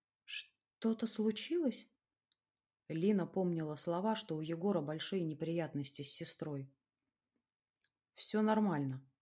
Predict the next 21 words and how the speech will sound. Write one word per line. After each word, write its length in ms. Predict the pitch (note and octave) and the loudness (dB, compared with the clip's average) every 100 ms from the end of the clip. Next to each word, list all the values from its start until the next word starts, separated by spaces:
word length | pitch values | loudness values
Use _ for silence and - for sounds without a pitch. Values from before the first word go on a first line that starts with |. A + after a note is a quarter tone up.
| _ _ _ _ _ _ _ | _ _ _ _ _ _ _
ушел 340 | D#3+ - E3 D3+ | -10 -8 -4 -2
он 120 | C#3+ | -2
от 120 | C#3 | -2
разговора, 680 | D3 D3+ D3+ D3 C#3 C3+ C3+ - _ _ - | -6 -4 -4 -2 -2 -4 -6 -12 _ _ -10
обрадовав. 680 | D#3+ D3 D3+ C#3 C3+ C#3 - _ _ _ _ _ _ - | -6 -2 0 0 -2 -6 -12 _ _ _ _ _ _ -4
"Останусь 540 | E3+ - A#3 E3 - | -2 4 4 4 0
с 60 | D#3+ | 0
вами 240 | D#3 C#3 | 2 2
на 120 | C#3+ | 2
несколько 480 | D3+ C#3+ D#3 C#3 D#3+ | 2 0 -4 -2 -2
дней. 400 | D3 C#3 C3 C3+ _ _ _ _ _ _ _ - | 0 0 0 -6 _ _ _ _ _ _ _ -8
Работать 520 | E3 E3+ A#3 A#3+ D3+ | 0 4 6 6 4
буду 240 | D#3 F3 E3 | 2 2 2
из 120 | F3+ | 2
дома 260 | D#3+ C#3+ C3 | 4 4 4
на 120 | C3+ | 2
удаленке. 680 | C#3+ D#3 D3+ C3 C3 C#3+ C#3 _ _ _ _ _ _ - | 2 2 2 0 -2 -8 -14 _ _ _ _ _ _ -8
Сможем 440 | - G#3 A3 E3 | 2 4 6 4
провести 440 | E3+ D#3+ F3 - E3+ | 0 0 0 0 0
вместе 360 | F#3 F3+ - | 2 0 -2
выходные". 680 | C#3+ D3 E3 D3+ C#3 B2+ C3 | -4 0 0 2 0 0 -6